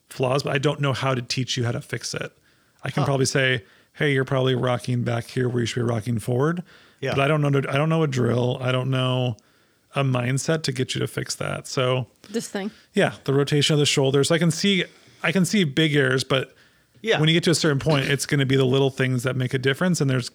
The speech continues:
Speaker 1: great coaches out there and stuff that I think that can give you those little pointers to, like, help you improve in little areas.
Speaker 2: And there's a lot of, I mean, um, I feel like almost everybody's golf swing is different. Like, no one has just the right one unless you're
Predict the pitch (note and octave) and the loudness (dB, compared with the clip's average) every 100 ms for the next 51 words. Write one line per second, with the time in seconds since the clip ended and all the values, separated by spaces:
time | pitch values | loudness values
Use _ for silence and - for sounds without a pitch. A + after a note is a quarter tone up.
0 | _ _ - C#3+ C#3+ C#3 C3+ C#3 D3 C#3+ | _ _ 0 0 0 -2 0 0 -2 0
1 | D#3 D#3 D3 - D3+ - C3 B2+ - C3 | 0 0 -2 -2 -2 -2 -2 -2 -2 -4
2 | - - _ _ _ _ _ _ _ _ | -6 -12 _ _ _ _ _ _ _ _
3 | - C3 C#3 C3 B2 C3+ C#3 C3 C3 B2+ | -2 -2 0 -2 -2 -2 0 0 0 0
4 | C3+ C3 - B2 C#3 D3+ - B2+ B2+ C3+ | -2 -2 -4 -2 0 -2 -2 -2 -2 -4
5 | - A#2+ B2+ - B2+ B2 B2 - B2+ A#2+ | -8 -4 -4 -4 -4 -2 -4 -2 0 0
6 | A#2+ B2 - _ _ _ - C#3 B2+ B2 | -2 -6 -12 _ _ _ -6 -2 0 -2
7 | C3 C#3 C#3+ - - C#3+ C#3 - - C#3+ | -4 -6 -6 -6 -6 -6 -4 -6 -6 -6
8 | D#3 G3 F#3 B2 A2+ A#2 A#2+ G#2+ - _ | -4 -2 -2 -2 -2 0 0 -4 -10 _
9 | _ _ _ - D#3+ E3+ D#3+ F3 G#3+ - | _ _ _ -8 -4 -2 -2 -2 -2 -2
10 | D3+ D#3 G3 F3 C#3 - C#3 C3 - C3+ | -2 0 0 2 0 -2 -2 -2 -4 -4
11 | C#3 A#2+ B2+ A#2+ - A#2+ A#2 - A2+ G#2+ | -4 -2 -2 -2 -2 -4 -4 -6 -6 -6
12 | F#2 G2+ G2+ F2 D#2+ - _ _ _ _ | -8 -10 -12 -14 -18 -20 _ _ _ _
13 | _ _ _ _ A#2+ G2+ C3 D#3 D#3 B2+ | _ _ _ _ -8 -6 -2 0 0 0
14 | A#2+ A#2+ A2 - B2 A2 - A2+ G2+ G#2+ | -2 -2 -4 -6 -4 -4 -6 -6 -6 -4
15 | G2+ G2 - G2+ G#2 F#2 F#2+ F#2+ - G#2+ | -6 -8 -12 -10 -10 -10 -10 -10 -8 -8
16 | G#2+ | -10